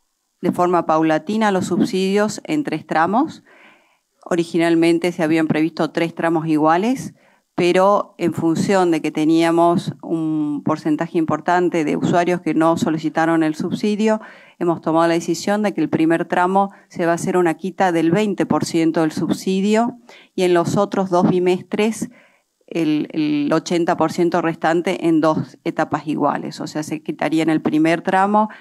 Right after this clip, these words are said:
el veinte por ciento, en el segundo tramo el cuarenta y en el tercer tramo el cuarenta.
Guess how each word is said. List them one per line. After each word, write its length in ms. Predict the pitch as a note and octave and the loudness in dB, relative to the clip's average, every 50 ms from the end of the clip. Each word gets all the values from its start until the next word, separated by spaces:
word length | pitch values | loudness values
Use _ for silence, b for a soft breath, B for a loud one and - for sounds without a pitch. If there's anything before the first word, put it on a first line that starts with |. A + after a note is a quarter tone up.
| B B | B B
el 120 | - E3 D#3 | -4 -2 0
veinte 260 | D3+ D#3 D#3+ - - | 0 0 0 0 -2
por 200 | - F#3 F3+ - | -2 -2 -4 -4
ciento, 480 | - - G#3+ G#3 G#3+ A3+ G#3+ A#3 G#3+ - | -4 -2 -2 -2 -2 -2 0 0 -2 0
en 120 | - F3 E3 | 0 0 2
el 220 | D#3 D#3 D#3 D3+ - | 2 2 0 -2 -2
segundo 360 | - D#3+ D#3 E3 E3 D#3+ D#3+ | -2 0 0 2 2 2 0
tramo 400 | D#3+ E3 E3 D#3+ E3+ E3+ E3 - | 0 0 0 2 2 2 2 2
el 140 | D#3+ D#3+ - | 0 -4 -2
cuarenta 580 | - D#3 D#3 D#3+ F#3 F#3+ F#3+ G3+ F#3+ G#3+ G#3+ | 0 0 0 2 0 0 -2 -2 -2 0 0
y 80 | G3 F3 | 0 0
en 60 | D#3+ | 0
el 100 | D#3 D3+ | 0 -2
tercer 380 | - D3+ - - - E3+ E3 E3 | -4 -6 -8 -6 -6 -6 -6 -4
tramo 400 | - E3 E3+ F3 F#3 F#3 F#3 B B B B B B - | -2 -2 0 2 2 0 0 B B B B B B -8
el 140 | D#3 D3+ | -8 -4
cuarenta. 640 | - E3 D#3 D#3 D#3 D3 C#3 D3 C#3 - C#3 - - | -2 0 0 2 2 0 0 -2 -2 -4 -6 -6 -6